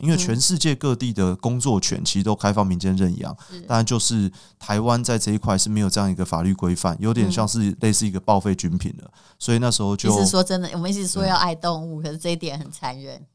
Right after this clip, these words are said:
Speaker 1: 对啊，对啊，对啊，就还没有这样的一个意识，那法，
Speaker 2: 嗯。
Speaker 1: 法律上也还没有跟上啦。
Speaker 2: 嗯。
Speaker 1: 对，所以后来就，呃，反正就发起了一个军犬除役认养提案的一个，一个计划，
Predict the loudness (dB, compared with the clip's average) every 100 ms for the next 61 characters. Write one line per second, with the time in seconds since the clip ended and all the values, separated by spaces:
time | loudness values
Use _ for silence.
0 | -2 4 4 4 0 -2 0 0 2 4
1 | 4 2 0 0 0 -2 -2 0 2 2
2 | 0 0 0 2 0 0 0 2 2 2
3 | 0 0 2 2 0 0 0 0 -4 -8
4 | -10 -2 0 2 0 0 2 2 0 0
5 | 0 -2 -6 -20 -10 -2 -2 0 0 0
6 | 4 4 4 0 -2 0 0 0 0 -2
7 | -4 -6 -8 -6 -6 -8 -8 -12 -14 -2
8 | 0 2 0 -2 -2 -2 -2 -4 -4 2
9 | 2 2 0 0